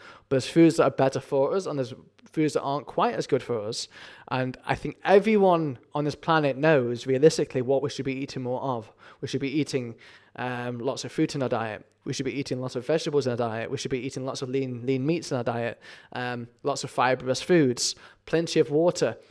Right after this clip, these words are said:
Everyone on this planet that's been through school knows that. Majority of people in secondary school know that. Primary school, I think a majority of people in, in primary school would know that too. So if we have that foundation basic knowledge,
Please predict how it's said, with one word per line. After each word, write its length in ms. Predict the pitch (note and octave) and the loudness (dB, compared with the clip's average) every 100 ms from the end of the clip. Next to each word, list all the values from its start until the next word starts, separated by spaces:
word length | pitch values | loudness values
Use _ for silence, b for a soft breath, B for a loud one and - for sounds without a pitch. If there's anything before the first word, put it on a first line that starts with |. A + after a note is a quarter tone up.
| b _ _ - | b _ _ 0
Everyone 680 | G3 G#3 G3+ E3 C3+ A#2+ A#2 b b b b - | 4 4 4 4 2 0 -8 b b b b -2
on 100 | E3 | 2
this 140 | F#3 | 2
planet 520 | F#3 - C#3+ C#3+ D3 - | 0 2 4 4 2 -2
that's 120 | B2 | -4
been 220 | - E3+ | 2 2
through 200 | F3 F#3+ | 2 -2
school 500 | F3+ - D3+ B2+ B2 b b b b | -2 2 2 2 -2 b b b b
knows 380 | C#3 D3 C#3 C3+ | 0 4 6 6
that. 300 | C3+ A#2 - | 2 -4 -4
Majority 400 | D#3 - F#3 G3+ | -2 4 6 6
of 120 | C3 | 4
people 340 | - E3 D#3+ D#3+ | 0 2 4 2
in 120 | F3 | 0
secondary 480 | - G#3 G#3 F#3+ E3 | -2 0 0 0 0
school 380 | - C#3 B2 B B _ | 2 0 0 B B _
know 160 | D3 C#3+ | 0 2
that. 240 | C3+ - | 2 0
Primary 320 | - G#3+ A3 | 2 4 4
school, 420 | - A3 G3+ E3+ - B B B B _ _ _ - - | 4 10 10 8 -2 B B B B _ _ _ -8 2
I 100 | A3+ | 2
think 300 | - A#3 F#3+ | 4 2 2
a 100 | D3 | -4
majority 460 | C#3+ D3+ E3+ F#3 D#3+ | -2 0 2 2 2
of 60 | |
people 260 | E3+ E3 D#3+ | 0 2 2
in, 120 | D3 | 0
in 100 | D3 | 0
primary 260 | - G3 G#3 | 0 0 0
school 180 | D#3 | 0
would 120 | C3 C3 | 0 0
know 140 | B2 | -2
that 180 | A#2 G#2 | -4 -4
too. 320 | - F#3+ B2+ B B B B B B | 0 0 -2 B B B B B B
So 160 | - | 0
if 160 | E3 - | 0 2
we 140 | A#3 | 4
have 180 | G3+ G#3 | 4 2
that 140 | G3+ F3 | -2 0
foundation 580 | F3+ E3+ F3+ F3 E3+ | 0 2 4 4 2
basic 340 | C#3+ D#3 D#3 G#2 | 0 0 0 -4
knowledge, 480 | D#3+ E3 A#2+ B2 | -2 -2 -2 -6